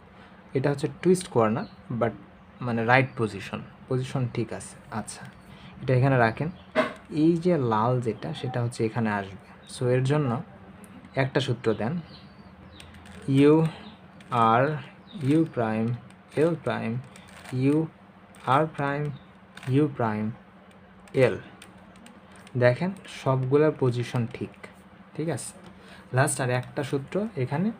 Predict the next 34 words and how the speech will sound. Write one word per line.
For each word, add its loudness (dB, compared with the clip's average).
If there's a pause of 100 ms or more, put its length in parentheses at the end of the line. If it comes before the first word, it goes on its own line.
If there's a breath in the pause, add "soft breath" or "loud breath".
(380 loud breath)
just -2
আমরা 0
হচ্ছে -2 (140)
রাইটি 2 (140)
অ্যালগরিদম 0 (100)
যেটা -10
আছে -16 (220)
সেটা -6
দিলে -4 (100)
আমাদের -2
সলভ -6 (100)
হবে। -14 (1120 loud breath)
এটা 4 (460 loud breath)
বাটমে 6
রাখবেন, -4 (100)
নিচের 2
দিকে -2
রাখবেন। -8 (200)
রাখার -2
পরে 0 (100)
দেখেন -6 (480)
এই 0
যে 0 (320)
হলুদটা 0 (260)
নিচের 2 (100)
দিকে 0
না 2 (100)
আসা -6 (100)
পর্যন্ত -8 (680 loud breath)
আর 4
ইউ 4 (100)
আর 0
প্রাইম -2 (120)
করবেন, -6